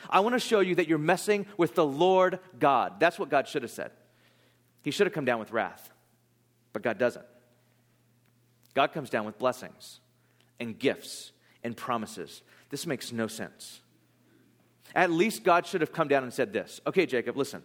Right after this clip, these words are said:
okay, we need to talk. You need to start walking with me now.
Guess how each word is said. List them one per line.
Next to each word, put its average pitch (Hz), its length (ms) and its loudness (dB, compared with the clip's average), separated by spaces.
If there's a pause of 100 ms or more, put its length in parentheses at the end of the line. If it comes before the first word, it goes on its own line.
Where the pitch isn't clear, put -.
(160)
okay, 107 260 -6 (1400)
we 156 100 4
need 196 60 0
to 156 140 -6
talk. 107 280 0 (800)
You 135 180 -2
need 233 200 0
to 202 40 0
start 143 220 0
walking 127 260 2
with 98 160 -8
me 98 80 -8
now. 85 160 -10